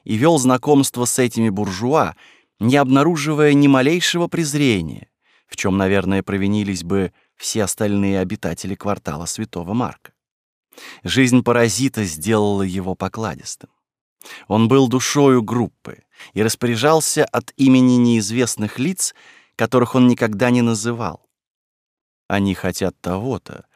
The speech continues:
они не желают этого-то", — говорил он. Эти скрытые боги, бодрствовавшие над судьбами Пласана из глубины облаков и, по-видимому,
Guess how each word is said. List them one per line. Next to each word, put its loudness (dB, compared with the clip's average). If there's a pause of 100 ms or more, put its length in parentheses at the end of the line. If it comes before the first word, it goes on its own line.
(220)
они 0
не 2
желают 0
этого-то", — -8 (220)
говорил -6
он. -18 (720)
Эти -2
скрытые 0
боги, -2 (380)
бодрствовавшие 0
над 0
судьбами -2
Пласана 0
из -6
глубины 0
облаков -2 (360)
и, -2
по-видимому, 0